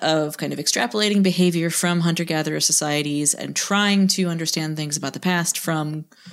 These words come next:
modern contemporary hunter-gatherer societies, I thought this was really interesting in light of that,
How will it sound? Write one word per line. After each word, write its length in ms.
modern 380
contemporary 580
hunter-gatherer 600
societies, 560
I 60
thought 200
this 160
was 140
really 180
interesting 480
in 180
light 200
of 180
that, 340